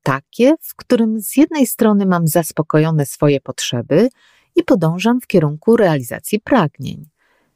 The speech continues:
Z drugiej codziennie czuję, że mam coś ważnego do zrobienia, coś do zaofiarowania konkretnym osobom, ale także światu.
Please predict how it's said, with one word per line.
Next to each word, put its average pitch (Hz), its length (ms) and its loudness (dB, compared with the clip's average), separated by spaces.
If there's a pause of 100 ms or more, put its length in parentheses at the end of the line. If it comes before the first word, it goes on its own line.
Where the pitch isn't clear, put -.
Z - 140 -16
drugiej 147 800 0
codziennie 208 640 2 (120)
czuję, 220 440 4
że 180 140 0
mam 170 200 2
coś 156 260 -2
ważnego 196 420 2
do 175 140 2
zrobienia, 139 640 -4 (460)
coś 208 340 2
do 196 260 2
zaofiarowania 185 920 0
konkretnym 190 720 0
osobom, 120 500 -4 (380)
ale 147 180 2
także 135 520 -8 (180)
światu. - 680 -4